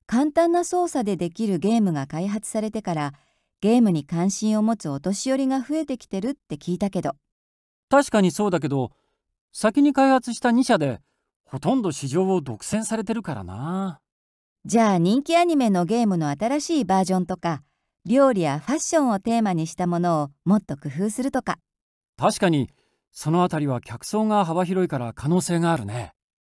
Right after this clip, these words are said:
Speaker 1: ただ、他社との違いが出しにくいんだよね。
Speaker 2: うん、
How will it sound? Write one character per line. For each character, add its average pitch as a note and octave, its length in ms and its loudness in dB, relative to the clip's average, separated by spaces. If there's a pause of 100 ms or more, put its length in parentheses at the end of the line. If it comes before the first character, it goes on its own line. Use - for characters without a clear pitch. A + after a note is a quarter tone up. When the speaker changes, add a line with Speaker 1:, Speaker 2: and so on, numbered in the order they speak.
(280)
Speaker 1:
た G3+ 180 0
だ、 D#3+ 240 0
他 A3+ 220 -8
社 F4+ 180 2
と C#4 160 -2
の F#3 120 2
違 E3 460 -4
い - 20 -2
が A#3+ 180 0
出 E3+ 140 -2
し F3+ 140 -4
に G#3+ 120 -2
く D#4 140 -6
い F4 40 -2
ん E4+ 60 -2
だ B3 100 -2
よ D#3 160 -2
ね。 B3 580 -4 (300)
Speaker 2:
う E3 100 4
ん、 C#3 340 4